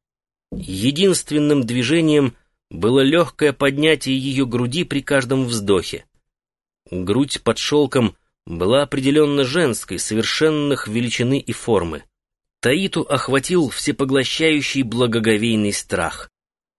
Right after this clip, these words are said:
Он открыл внутреннее око и увидел, что у неизвестной нет ауры, и уверился, что это сама Эос, а не одна из ее призрачных личин, Эос,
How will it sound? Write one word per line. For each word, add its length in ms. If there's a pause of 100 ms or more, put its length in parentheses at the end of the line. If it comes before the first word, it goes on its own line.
(200)
Он 180
открыл 420
внутреннее 720
око 340
и 180
увидел, 580 (220)
что 260
у 140
неизвестной 720
нет 340
ауры, 460 (560)
и 80
уверился, 680
что 280
это 220
сама 480
Эос, 520 (400)
а 100
не 120
одна 420
из 120
ее 280
призрачных 720
личин, 500 (400)
Эос, 520